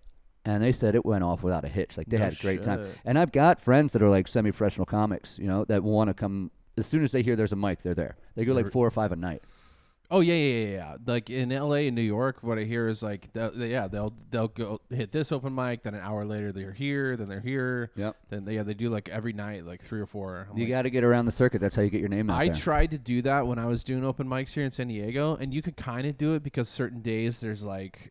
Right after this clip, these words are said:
Speaker 2: um, you know, this coffee shop had an open mic, then Madhouse has an open mic
Speaker 1: Mm-hmm.
Speaker 2: here, and then Till Two has a fucking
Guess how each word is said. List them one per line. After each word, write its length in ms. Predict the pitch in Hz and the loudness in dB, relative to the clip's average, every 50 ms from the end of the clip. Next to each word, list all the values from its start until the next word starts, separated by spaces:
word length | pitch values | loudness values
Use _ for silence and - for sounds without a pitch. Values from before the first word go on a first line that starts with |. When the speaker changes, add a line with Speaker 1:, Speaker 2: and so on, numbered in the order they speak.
| _ - | _ -14
Speaker 2:
um, 540 | 107 101 95 95 95 95 95 95 95 87 _ _ | -12 -10 -10 -10 -10 -12 -12 -14 -14 -16 _ _
you 140 | - 120 113 | -12 -10 -8
know, 180 | 104 95 95 92 | -6 -8 -8 -4
this 220 | - 139 143 - - | -2 -2 -2 -2 -2
coffee 300 | - 135 131 - - 123 | -2 -2 -2 -2 -4 -6
shop 420 | - - 135 123 117 117 110 - | -4 -2 -2 -2 -2 -4 -6 -6
had 160 | 113 117 110 | -6 -6 -6
an 80 | 110 110 | -6 -8
open 260 | 107 107 - 113 107 | -8 -8 -8 -8 -8
mic, 300 | 107 107 104 107 101 - | -8 -8 -8 -8 -10 -10
then 160 | 117 101 101 | -10 -10 -6
Madhouse 600 | 107 120 123 127 127 120 110 123 117 110 107 104 - | -4 -2 -2 -2 -2 -2 -4 -4 -4 -4 -6 -6 -6
has 200 | 123 110 107 107 | -6 -6 -6 -6
an 120 | 110 107 | -6 -6
open 240 | 107 104 - 107 104 | -6 -6 -8 -8 -6
mic 240 | 107 104 104 107 107 | -4 -4 -4 -4 -6
Speaker 1:
Mm-hmm. 80 | 107 | -6
Speaker 2:
here, 380 | 113 120 113 110 110 110 107 - - - - - _ _ - | -6 -4 -2 -2 -2 -2 -4 -6 -10 -20 -20 -20 _ _ -10
and 180 | - 110 110 107 | -8 -8 -6 -6
then 380 | 110 101 101 104 101 101 98 - - | -6 -6 -6 -8 -8 -10 -14 -14 -10
Till 280 | - - 143 127 117 | -6 -2 -2 -2 -2
Two 560 | - - - - 160 151 147 139 139 135 131 120 | -4 -8 -6 -2 0 2 4 4 4 2 2 2
has 360 | 127 123 117 113 113 107 107 | 0 0 -2 -2 -2 -4 -6
a 80 | 107 | -8
fucking 640 | 110 - - 113 107 - 117 110 107 101 101 101 101 | -10 -6 -4 -4 -4 -4 -6 -6 -6 -6 -8 -10 -12